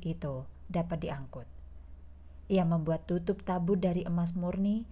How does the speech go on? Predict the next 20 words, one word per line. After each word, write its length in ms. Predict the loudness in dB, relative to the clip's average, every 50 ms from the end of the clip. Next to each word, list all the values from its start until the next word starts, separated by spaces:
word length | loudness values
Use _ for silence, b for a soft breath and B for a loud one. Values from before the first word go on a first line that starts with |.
| B B B B 0
yang 160 | 2 4 4
disebut 560 | 4 2 2 2 0 2 2 2 2 2 2
tutup 340 | 0 0 2 0 -2 -2 0
pendamaian. 600 | 0 2 2 2 0 0 0 0 0 0 -2 -4 -4 -8 -10 -12 -12 -12 b b b b b b b 0 2
Panjangnya 640 | 4 6 6 6 6 6 4 4 2 2 0 -2 -6 -10 -8 -2
dua 420 | 0 2 4 4 4 4 2 2
setengah 400 | 0 -4 -6 -4 -4 -4 -4 -4
hasta 600 | -4 -2 -2 -2 -4 -4 -2 -2 -2 0 -2 -4 B B B B B B B 2
dan 240 | 2 4 4 4 2
lebarnya 720 | 2 2 4 2 2 0 0 -2 -2 -2 -2 -4 -6 -8 -10 -14 -14 -12
satu 480 | -8 -4 -2 -2 -2 -2 -4 -4 -4
setengah 580 | -2 -4 -4 -4 -6 -6 -8 -8 -8 -8 -8 -6
hasta. 480 | -4 -4 -4 -4 -4 -6 -6 -6 -8 -12 -14 -16 -16 -16 -16 -16 -14 -14 -14 -12 b b b b b b b b b 2
Dibuatnya 560 | 4 6 8 8 6 6 4 2 0 0 0
pula 480 | 0 2 2 4 4 2 2 0 -2 -6 -6
dua 400 | -2 2 4 4 4 4 4 0
kerup 320 | -2 -2 0 -2 0 0 2
dari 240 | 2 2 2 2 0
emas 320 | 0 0 -2 -2 -4 -4
tempaan 720 | -4 -6 -6 -6 -6 -6 -6 -4 -2 0 0 0 -2 -4